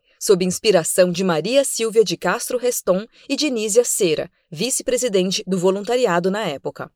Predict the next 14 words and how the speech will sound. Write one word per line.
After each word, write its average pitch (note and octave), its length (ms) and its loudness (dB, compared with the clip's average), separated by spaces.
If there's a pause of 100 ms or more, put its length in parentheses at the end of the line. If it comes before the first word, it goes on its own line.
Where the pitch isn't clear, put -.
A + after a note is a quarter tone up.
(160)
O - 120 -2
curso A3 420 -2
de D#3+ 120 -10
formação D#3+ 680 0 (260)
veio G#3 220 4
profissionalizar B3 920 0
o G#3 40 -2
serviço G3 540 -2
voluntário. F#3+ 720 0 (220)
Oferecido F#3 560 2
duas G#3 420 4
vezes A3+ 340 4
ao C4 180 6
ano, G3+ 280 2